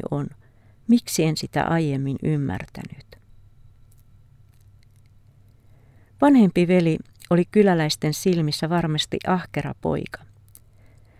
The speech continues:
Tuona iltana hänestä paljastui uusi piirre. Pellolta palatessa vanhempi veli kuuli jo kauas juhlinnan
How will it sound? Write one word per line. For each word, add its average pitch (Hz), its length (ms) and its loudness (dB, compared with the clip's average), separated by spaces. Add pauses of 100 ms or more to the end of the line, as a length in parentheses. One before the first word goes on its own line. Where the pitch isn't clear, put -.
(160)
Tuona 233 260 6
iltana 185 400 2
hänestä 151 460 -2
paljastui 156 580 -4
uusi 170 460 -2
piirre. 143 440 -6 (1200)
Pellolta 202 540 2
palatessa 165 680 -2 (380)
vanhempi 202 460 2
veli 165 240 2 (100)
kuuli 165 340 0 (160)
jo 160 140 0
kauas 180 480 0
juhlinnan 156 500 -2